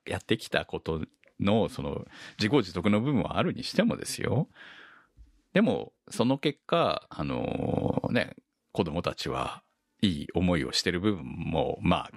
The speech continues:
辛い思いをしてる部分もあるんだと思うんだけれども、そのメリットには興じているわけだよね。なんだかんだ言ってね。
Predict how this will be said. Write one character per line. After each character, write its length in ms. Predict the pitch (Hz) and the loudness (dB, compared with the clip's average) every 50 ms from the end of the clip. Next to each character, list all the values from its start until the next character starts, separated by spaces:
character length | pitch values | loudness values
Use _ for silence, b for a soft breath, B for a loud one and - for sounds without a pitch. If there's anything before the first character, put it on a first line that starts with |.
| 80 - | -12 -8
辛 220 | - - 92 78 | -2 0 0 2
い 40 | 78 | 2
思 200 | 78 78 98 92 | 0 -2 -2 -2
い 40 | 76 | -2
を 40 | - | -2
し 60 | - | -2
て 80 | - 80 | 0 0
る 80 | 76 | 0
部 120 | 78 95 92 | 2 2 0
分 80 | 71 | 0
も 120 | 65 76 85 | 2 0 0
あ 60 | 98 | 0
る 100 | 87 - | -2 -4
ん 100 | - 71 | -6 -10
だ 120 | - - | -10 -10
と 120 | - - 76 | -6 -6 -4
思 200 | 78 76 71 73 | -2 0 0 0
う 20 | |
ん 40 | 73 | 0
だ 100 | - - | -2 -2
け 100 | - - | -2 -2
れ 80 | 101 | -4
ど 140 | 95 - 98 | -4 -4 -8
も、 340 | 92 87 78 73 - - - B B B B B B B B B B B B B B B B B B _ _ _ _ _ _ _ _ _ _ _ - - | -6 -2 0 0 2 2 0 B B B B B B B B B B B B B B B B B B _ _ _ _ _ _ _ _ _ _ _ -12 -4
そ 140 | - - - | -2 2 4
の 200 | 156 151 143 - - | 4 4 2 2 0
メ 180 | 143 185 208 | 2 2 2
リ 120 | 220 226 196 | 2 0 -4
ッ 40 | - _ | -6 _
ト 120 | - 175 160 | 0 2 2
に 140 | 160 165 | 4 4
は 280 | 165 160 151 117 87 - - - | 4 4 4 2 0 0 -2 0
興 160 | - 120 107 | 2 2 2
じ 120 | 104 107 - | 2 2 2
て 80 | 113 | 4
い 60 | 107 | 4
る 80 | 113 117 | 6 4
わ 100 | 117 117 | 2 2
け 100 | - - | 0 -4
だ 120 | - 50 | -6 -4
よ 80 | - 73 | -4 0
ね。 220 | 98 117 151 165 _ _ - | 0 0 0 -2 _ _ -2
な 140 | 92 85 73 | -2 0 0
ん 40 | |
だ 80 | 71 - | 0 -2
か 160 | - - 73 69 | 0 0 -2 -2
ん 60 | 62 | -2
だ 120 | - 50 | -4 -4
言 100 | - - | -6 -6
っ 20 | - | -8
て 200 | _ - 95 95 | _ -2 0 2
ね。 220 | 120 170 214 | 2 2 0